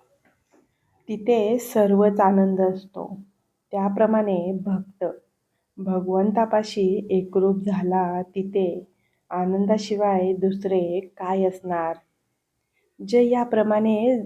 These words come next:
जगात वावरतात, ते आपल्या आनंदात राहूनही इतर लोकांप्रमाणे वागत असतात. तुकारामांनी अशा स्थितीत राहून लोकांना सन्मार्ग दाखविला.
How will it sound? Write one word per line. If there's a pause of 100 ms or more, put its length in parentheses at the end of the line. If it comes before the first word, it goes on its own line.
जगात
वावरतात, (540)
ते
आपल्या (260)
आनंदात
राहूनही
इतर (120)
लोकांप्रमाणे
वागत
असतात. (800)
तुकारामांनी (100)
अशा
स्थितीत
राहून (600)
लोकांना (140)
सन्मार्ग
दाखविला.